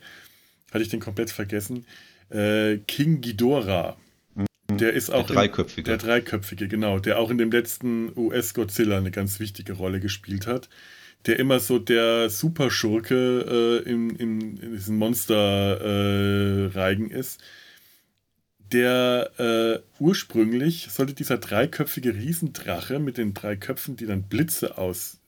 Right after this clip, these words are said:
Speaker 1: äh, zucken können. Das sind, äh, was wir da jetzt gesehen haben, wenn, äh, Megalon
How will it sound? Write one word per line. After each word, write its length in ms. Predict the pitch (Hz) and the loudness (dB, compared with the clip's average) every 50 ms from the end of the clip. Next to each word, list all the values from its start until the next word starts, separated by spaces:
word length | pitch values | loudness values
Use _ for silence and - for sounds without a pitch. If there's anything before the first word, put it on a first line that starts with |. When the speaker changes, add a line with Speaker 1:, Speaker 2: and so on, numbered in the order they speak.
| _ - | _ -6
Speaker 1:
äh, 720 | 104 101 98 98 98 98 98 101 98 - - 64 - - | -4 -2 0 0 2 2 2 0 0 -2 -4 -6 -10 -12
zucken 360 | - - 110 98 98 104 98 | -8 -8 -8 -8 -8 -10 -10
können. 480 | 98 - 107 110 127 143 156 160 147 - - | -4 -2 0 0 0 0 -2 -4 -6 -10 -10
Das 260 | 107 104 104 117 - | -8 -2 0 0 2
sind, 340 | 135 131 127 123 - - - | 2 2 2 0 -2 -4 -6
äh, 280 | - 117 110 110 104 - | -2 0 0 0 2 0
was 140 | 117 - - | -2 -2 0
wir 60 | 135 | 2
da 80 | 131 123 | 2 4
jetzt 160 | 120 117 - | 2 2 0
gesehen 300 | - 110 - 135 139 131 | -4 -2 0 0 0 0
haben, 220 | 131 131 131 127 117 | 0 -2 -2 -2 0
wenn, 360 | 117 113 113 110 110 104 101 - - - - - - - - - - _ _ _ _ - | 0 0 0 -2 -2 -4 -6 -10 -16 -20 -20 -20 -20 -20 -20 -20 -20 _ _ _ _ -4
äh, 220 | - 110 110 107 - | 0 0 2 2 4
Megalon 800 | 117 131 135 139 123 117 117 113 110 110 107 107 104 101 101 | 2 2 4 4 4 4 4 2 2 2 0 0 0 -2 -4